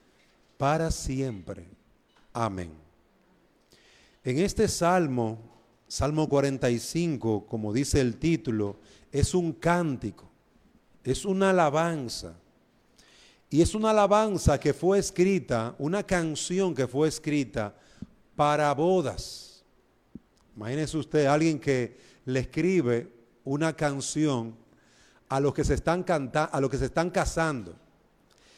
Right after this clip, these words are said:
Y allí en la boda le cantan esta canción. Es esto, es, el Salmo cuarenta y cinco es una canción dirigida ¿a quién? A los que se casan.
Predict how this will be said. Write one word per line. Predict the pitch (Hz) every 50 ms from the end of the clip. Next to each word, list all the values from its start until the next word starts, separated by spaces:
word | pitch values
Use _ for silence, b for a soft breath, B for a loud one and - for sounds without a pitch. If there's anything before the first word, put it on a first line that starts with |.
| b b b
Y | - 135
allí | 135 135 143 180
en | 196 208
la | 208 196
boda | 175 185 196 202 190 165 156 151
le | 151 151 147 -
cantan | - 196 220 226 202 139 151 139 131 147
esta | 135 - 151 131
canción. | - 123 117 107 - - 110 95 90 87 85 - _ _ _ _ _ _ _ _ _ _ _ _ _ _ _ _ _ _ _ b b b b b b b b b b _
Es | 131 143 135 - 170
esto, | 170 175 170 - - 175 165 160 160 - - - - _ _ _ _
es, | - 131 123 - - - -
el | 143 127 120
Salmo | - 170 180 202 202 196 -
cuarenta | 190 180 170 170 139 143
y | 156 127
cinco | - 160 147 139 117 143
es | 143 139 - - -
una | 165 170 175 170 165 160 151 - B B B B B B B B B -
canción | - 165 160 156 147 143 139 123 - - - 165 165 175 190 202 180 139 113 101 95 90 95 - _ _ b b b b b b b b b b b _
dirigida | - 120 139 143 143 143 123 143 185 208 196 202 185 180
¿a | 175 180
quién? | - 165 151 127 113 98 92 92 92 - _ - b b b b b b b b b
A | - 127 127
los | 123 127 123 -
que | - - 143 123
se | - - 127 117 -
casan. | - 139 139 151 160 147 - - 120 92